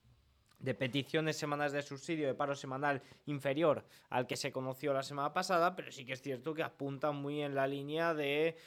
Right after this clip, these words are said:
eh, enfriamiento laboral. Ha sido el tercer mayor dato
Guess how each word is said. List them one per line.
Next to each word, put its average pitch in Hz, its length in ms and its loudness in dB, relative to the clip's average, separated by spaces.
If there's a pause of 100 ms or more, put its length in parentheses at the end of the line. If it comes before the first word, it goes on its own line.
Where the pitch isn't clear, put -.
(140)
eh, 135 320 2
enfriamiento 135 720 -2
laboral. 151 420 8
Ha 123 60 2
sido 151 460 0
el 147 220 -2
tercer 156 560 0
mayor 151 420 0
dato 147 380 0